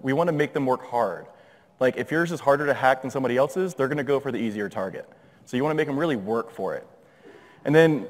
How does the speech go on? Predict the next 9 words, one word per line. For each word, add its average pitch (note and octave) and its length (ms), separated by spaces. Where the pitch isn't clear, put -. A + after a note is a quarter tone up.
finally, F#3 460
end F3+ 300
users E3+ 560
will C#3 300
use B2+ 400
the C3 180
easiest B2 460
path G#2 260
forward. F2+ 360